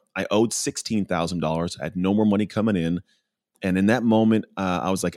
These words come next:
"I don't know what I'm doing." And I, an email come in or something would come in and somebody's a coach. And I'm like, "Damn, what if I give this guy a call?" 'Cause here's what I realized. In football, all my years, I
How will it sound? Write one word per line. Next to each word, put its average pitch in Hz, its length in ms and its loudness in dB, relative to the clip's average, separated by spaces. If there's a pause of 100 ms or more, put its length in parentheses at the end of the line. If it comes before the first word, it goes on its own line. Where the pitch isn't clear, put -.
"I 92 80 0
don't 107 160 2
know 95 480 0
what 92 180 -4
I'm 85 160 -4
doing." 90 400 -2
And 92 80 -6
I, 95 120 -4
an 98 120 -2
email 131 400 2
come 120 320 -2
in 120 100 2
or 107 60 0
something - 280 0
would 117 100 -4
come 110 240 0
in 107 120 2
and 92 140 -2
somebody's 104 300 -2
a 90 40 -10
coach. 131 380 -2
And 90 80 -2
I'm 90 40 -2
like, 78 220 -6
"Damn, 92 360 -8 (720)
what 107 160 -2
if 156 80 -4
I 202 80 -6
give 143 140 -6
this 139 100 -4
guy 110 140 0
a 95 40 -6
call?" 82 400 -2
'Cause 104 140 -6
here's 131 180 -2
what 120 80 -4
I 113 40 0
realized. 104 460 -2
In 98 140 -2
football, 101 540 -2
all 101 180 2
my 143 180 -2
years, 95 460 -4 (480)
I 160 80 -2